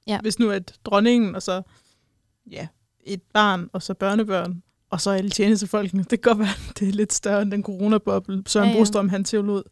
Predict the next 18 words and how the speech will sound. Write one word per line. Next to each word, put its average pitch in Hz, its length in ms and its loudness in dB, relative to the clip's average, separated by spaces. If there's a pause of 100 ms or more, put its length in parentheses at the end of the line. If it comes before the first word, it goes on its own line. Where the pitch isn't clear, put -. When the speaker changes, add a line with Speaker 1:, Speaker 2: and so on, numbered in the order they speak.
(260)
Speaker 1:
Den 226 140 2
oversteg 220 480 2
forsamlingsforbuddet. 190 960 -4
Speaker 2:
<laughs> - 520 -20
Ja, - 40 -10 (200)
det - 80 -20
gjorde 185 220 -12
den 185 80 -4
nok. - 120 -8
Speaker 1:
Eller 180 300 -8 (160)
antallet, 185 540 -2
eller 175 120 -4
hvad 180 120 -4
det 185 100 -2
nu 180 120 0
hed. 185 200 -2 (320)
Speaker 2:
Ja. 196 100 -6 (1080)
Speaker 1:
Ja. 208 120 2